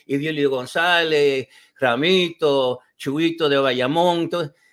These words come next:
y él, él lo hacía perfecto. Entonces, de, de ahí me agarré de eso y dijo, "Vamos a hacer un disco de, de Navidad". Y eso era, que se le, le cayó perfecto a, a, a Héctor. Héctor, um, yo le dije a Héctor, "Tú me puedes conseguir a Yomo".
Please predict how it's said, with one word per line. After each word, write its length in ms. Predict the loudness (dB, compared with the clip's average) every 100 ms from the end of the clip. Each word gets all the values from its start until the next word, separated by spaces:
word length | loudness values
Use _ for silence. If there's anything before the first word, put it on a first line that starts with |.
| _ -10
y 200 | -6 -4
él, 160 | -4 -2
él 140 | 0
lo 100 | 2
hacía 320 | 0 0 -2
perfecto. 640 | -2 0 2 2 -2 -12 -14
Entonces, 460 | _ -10 -2 0 0
de, 300 | -4 -6 -6
de 160 | -2 -2
ahí 240 | 0 2
me 120 | 0 0
agarré 440 | 0 0 2 0
de 100 | 2
eso 240 | 0 -2
y 160 | -2 -2
dijo, 240 | -2 -4
"Vamos 320 | -4 -6 -6 -6
a 20 |
hacer 140 | -6
un 100 | -6
disco 320 | -6 -10 -12
de, 300 | -10 -8 -8 -12
de 180 | -16 -14
Navidad". 420 | -12 -8 -6 -6
Y 160 | -6
eso 300 | -8 -6 -2
era, 340 | -2 -2 -6 -8 _ _ _ _ _ _ _ _ _
que 100 | -12
se 80 | -8
le, 180 | -8 -8
le 180 | -10 -10
cayó 580 | -8 -6 -4 -4 -6 -12 _ _ _ _
perfecto 640 | -6 -4 -4 -4 -2 -4
a, 200 | -4 -6
a, 560 | -10 -12 -12 -12 -8 -2
a 80 | -2
Héctor. 420 | -2 -4 -8 -10 -8
Héctor, 540 | -8 -4 -4 -4 -10 _ _ _ _ _
um, 460 | -6 -4 -2 -2 -2
yo 140 | -2
le 140 | 0 -2
dije 220 | 0 0
a 40 | -2
Héctor, 260 | -2 -6 -4
"Tú 80 |
me 140 | -2 -2
puedes 260 | -4 -6
conseguir 540 | -6 -8 -8 -4 -4 -4
a 80 | -4
Yomo". 480 | -4 -6 -8 -12